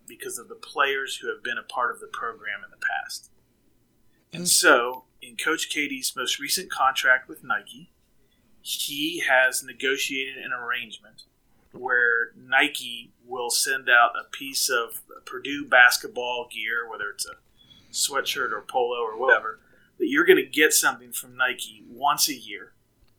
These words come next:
Speaker 1: because Coach Cady put that into his contract with Nike, and we just wanted to say periodically, "Thank you for contributing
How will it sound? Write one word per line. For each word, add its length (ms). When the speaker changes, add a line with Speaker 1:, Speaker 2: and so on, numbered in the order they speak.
Speaker 1:
because 420
Coach 280
Cady 280
put 180
that 160
into 220
his 120
contract 560
with 160
Nike, 360
and 140
we 140
just 240
wanted 300
to 80
say 580
periodically, 800
"Thank 440
you 100
for 160
contributing 800